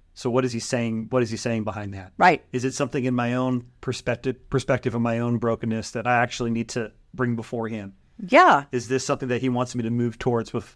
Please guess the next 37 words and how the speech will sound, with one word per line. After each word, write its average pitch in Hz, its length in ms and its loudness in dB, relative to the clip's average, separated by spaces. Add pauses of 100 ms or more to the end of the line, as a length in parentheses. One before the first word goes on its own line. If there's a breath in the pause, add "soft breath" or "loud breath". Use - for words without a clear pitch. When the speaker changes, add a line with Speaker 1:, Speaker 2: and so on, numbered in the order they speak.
(120)
Speaker 1:
grace 120 320 2
and 113 100 -6
compassion 110 520 -2
and 156 160 2
with 131 100 -2
truth - 380 -6
as 123 160 0
he 117 80 0
moves 113 260 -2
towards 107 300 -4
me? 107 200 -2 (600)
Uh, 120 100 0
but 127 200 -2
yeah, 135 140 4
I 123 60 4
love 151 220 2
that 123 320 -2
thinking 139 380 0
in 117 100 2
those 113 400 -2 (180)
three 127 220 2
different 117 260 -4
facets 113 600 -4 (580)
causes 120 420 4
us 107 220 -2
to 123 100 -4
be, 110 300 -4 (880)
like, 123 80 -12 (160)
like, - 180 -10
to - 100 -4
think 123 240 0
inwardly, 160 720 0 (540)
to, 123 180 0
to 117 140 -2
have 117 240 -4
pause, 131 680 -2
Speaker 2:
Mm-hmm. 170 500 2